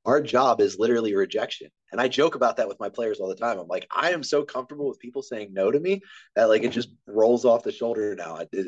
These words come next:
I don't feel it, like, personally anymore." Um, but with the, with the application process, a lot of things that I ended up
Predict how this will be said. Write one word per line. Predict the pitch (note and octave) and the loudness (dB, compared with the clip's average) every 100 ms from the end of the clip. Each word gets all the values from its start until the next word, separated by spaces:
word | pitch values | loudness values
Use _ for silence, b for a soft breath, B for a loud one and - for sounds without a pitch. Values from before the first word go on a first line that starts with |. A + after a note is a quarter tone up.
| C#2+ - | -4 -2
I | |
don't | F#2+ A2 | -2 -2
feel | - A2 | 2 4
it, | G2+ - | 2 0
like, | F2+ E2+ _ | -6 -8 _
personally | - - - E2+ | -6 -6 -8 -10
anymore." | D2+ D2 - - b b b _ | -10 -14 -14 -14 b b b _
Um, | - G2 F#2 F2 D#2 D#2+ _ _ _ _ - - _ _ - - - | 0 4 6 4 0 -10 _ _ _ _ -16 -16 _ _ -20 -20 -4
but | - A2+ A#2 | 0 2 4
with | D#3+ - - | 2 0 2
the, | D3+ C3+ A#2 | 4 6 4
with | C3 | -2
the | - B2 | -2 -2
application | C3 A2 - G#2+ - F#2+ | -2 -6 -8 -10 -12 -8
process, | - E2+ - E2+ - - - - _ _ _ _ - _ - - - _ _ _ _ _ _ _ _ _ _ - | -4 -4 -4 -10 -10 -18 -20 -20 _ _ _ _ -20 _ -20 -20 -20 _ _ _ _ _ _ _ _ _ _ 4
a | G#2 | 6
lot | F#2 G#2 F3 | 6 6 4
of | F3 | 2
things | D#3 D3 | 0 2
that | C#3+ | 4
I | A#2 G#2+ G#2 | 4 4 2
ended | F#2+ G#2+ | 0 -4
up | G#2 | -2